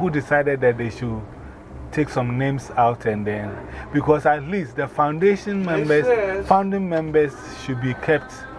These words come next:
Speaker 1: intact.
Speaker 2: This says Miss Tolan brought it up that we need to take, somebody put it on her,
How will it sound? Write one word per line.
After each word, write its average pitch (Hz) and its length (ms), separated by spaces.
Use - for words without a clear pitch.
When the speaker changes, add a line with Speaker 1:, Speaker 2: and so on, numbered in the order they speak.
Speaker 1:
intact. 170 540
Speaker 2:
This 170 220
says 160 540
Miss 147 160
Tolan 196 500
brought 165 240
it 156 160
up 143 200
that 139 240
we 156 100
need 156 260
to 143 60
take, 147 200
somebody 190 340
put 196 200
it 180 100
on 170 180
her, 170 220